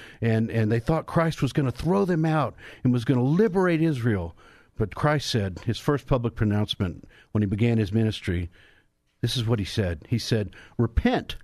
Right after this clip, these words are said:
for the kingdom of heaven is near." That phrase, "the kingdom of heaven, the kingdom of God," is repeated more than eighty times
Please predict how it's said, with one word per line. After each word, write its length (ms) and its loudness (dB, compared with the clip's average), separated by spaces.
for 160 2
the 100 2
kingdom 640 2
of 180 2
heaven 640 2
is 240 2
near." 560 2
That 200 0
phrase, 480 2
"the 100 0
kingdom 400 2
of 80 0
heaven, 360 2
the 60 -2
kingdom 440 2
of 100 -4
God," 320 2
is 140 -4
repeated 420 0
more 180 2
than 160 0
eighty 300 0
times 560 0